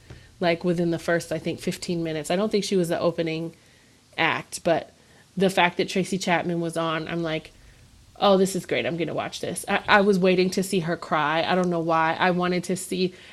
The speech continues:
I mean, the amount of love she received from the crowd, I think she got a standing ovation, and I'm con-, I'm,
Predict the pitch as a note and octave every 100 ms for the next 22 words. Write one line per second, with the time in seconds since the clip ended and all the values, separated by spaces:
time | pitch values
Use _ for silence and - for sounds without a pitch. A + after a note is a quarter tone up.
0 | - G3 G3+ G3 F#3 F3+ F#3+ E3+ E3 E3
1 | E3 E3 - F#3+ F3+ F3 F#3+ F3+ - F3+
2 | F3 - E3 E3 E3+ E3 E3+ - F3 E3
3 | D#3+ - E3+ E3 E3 E3 D#3+ E3 F#3 F3
4 | E3+ E3 F#3 F3 F3+ E3+